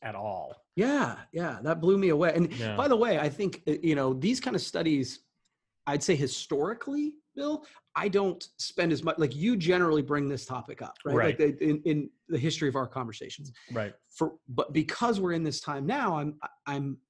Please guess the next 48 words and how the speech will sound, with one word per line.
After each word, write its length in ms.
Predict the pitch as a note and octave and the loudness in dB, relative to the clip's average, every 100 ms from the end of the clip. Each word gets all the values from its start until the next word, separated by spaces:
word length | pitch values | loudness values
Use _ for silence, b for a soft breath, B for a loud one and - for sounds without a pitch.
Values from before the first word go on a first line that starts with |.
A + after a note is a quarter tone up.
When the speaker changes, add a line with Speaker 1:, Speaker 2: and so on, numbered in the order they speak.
| - | -8
Speaker 2:
I 120 | C3+ | -8
find 400 | - - E3 D#3+ | -6 -6 -2 -2
a 40 | |
lot 240 | C#3+ E3 D#3 | -2 -2 -2
of 120 | C#3+ | -2
value 560 | C3+ C#3 D#3+ D#3+ D3+ | -2 0 0 2 2
in 140 | C#3 C3 | 0 -2
A 140 | C#3 C#3+ | -4 -6
S 160 | C3+ | -4
I 120 | C#3+ B2+ | -6 -6
and 160 | A2+ | -8
P 140 | - C3+ | -10 -8
P 140 | C3 | -6
A 80 | B2 | -6
I 100 | B2 | -6
doing 280 | B2 A#3+ F#3 | -4 -2 0
this 180 | D3 - | 0 0
so 80 | |
that 120 | D#3 D#3+ | 2 2
Speaker 1:
Oh, 40 | |
Speaker 2:
I 60 | F3+ | 2
Speaker 1:
no 60 | |
Speaker 2:
can 120 | F3+ | 0
kinda 220 | D#3+ E3 D3 | 0 0 0
get 160 | C3+ | 0
Speaker 1:
question. 20 | C#3+ | -2
Speaker 2:
a 60 | |
sense 580 | C3 - F3 D3+ B2+ - b b b b - | -4 -6 -4 -4 -6 -14 b b b b -10
of 120 | C3+ | -6
the 120 | C3+ | -2
industry. 400 | B2 B2 C3+ B2 b b b b _ _ _ _ | -2 -2 -6 -6 b b b b _ _ _ _
But 100 | - - | -12 -8
it, 140 | D#3 - _ | -12 -14 _
I, 180 | - C#3 - | -4 -4 -2
I 100 | D3 | 0
really 360 | E3 E3+ C4 A#3 | 0 2 2 0
do 260 | B2+ F3 | 0 -4
feel 280 | E3+ - E3+ | -4 -2 -2
like 300 | D3+ C#3 C3+ | 0 -2 -4
we're 80 | C3 | -8
seeing 600 | B2 - E3 D3+ C#3 A#2+ - _ b b b | -8 -6 -2 -2 -4 -8 -12 _ b b b
sort 180 | - E3+ | -8 -4
of 120 | C3 | -4
two 240 | - - G3 | -6 -4 2
different 320 | F3+ - D3 | 2 2 -6
kinds 460 | - C#3 D3 C3+ | -4 -4 -4 -4
of 200 | C3 A#2+ G#2 - | -4 -6 -10 -16
experiences. 960 | C3 - - C3 A#2+ F#2+ - - - | -12 -8 -4 -4 -4 -10 -14 -16 -20